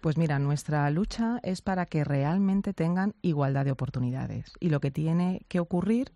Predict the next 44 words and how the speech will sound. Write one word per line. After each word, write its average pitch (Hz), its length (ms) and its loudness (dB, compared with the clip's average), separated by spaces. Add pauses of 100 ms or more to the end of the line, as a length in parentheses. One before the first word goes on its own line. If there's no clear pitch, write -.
eh, 139 480 0
lo 131 160 -2
que 127 80 -4
pasa 135 180 -4
que 135 160 -2
es, - 220 -8
me 151 100 0
imagino 147 340 0
que 147 80 -2
será 147 220 -4
con 143 120 -2
el 131 80 -2
paso 143 240 -4
del 151 120 -2
tiempo, 190 320 -2
es 165 100 -4
que 151 100 -2
esa 160 160 -2
igualdad 165 360 0
de 160 60 0
oportunidades 156 600 -2
se 147 120 -4
tenga 160 240 0
en 170 80 0
los 147 160 0
entornos 165 420 2
naturales 156 520 0
donde 147 240 2
nacen 160 400 2
los 135 120 -2
niños. 123 380 0 (260)
Es 147 120 0
decir, 135 300 -2 (380)
los 160 180 0
colegios 196 400 -2
ordinarios 175 520 -2
en 156 100 2
este 156 200 0
momento 185 500 2
no 170 180 4
dan 165 160 2
una 151 200 2
respuesta 139 680 -2
ajustada 170 720 0